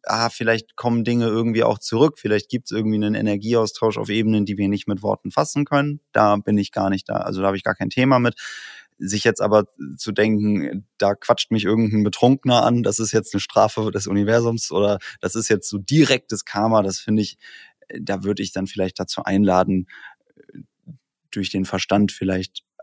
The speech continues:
ein bisschen mehr Kontext zu geben.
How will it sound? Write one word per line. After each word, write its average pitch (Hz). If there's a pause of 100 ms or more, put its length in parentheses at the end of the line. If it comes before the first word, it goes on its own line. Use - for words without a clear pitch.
(140)
ein 98
bisschen 95
mehr 95
Kontext -
zu -
geben. 98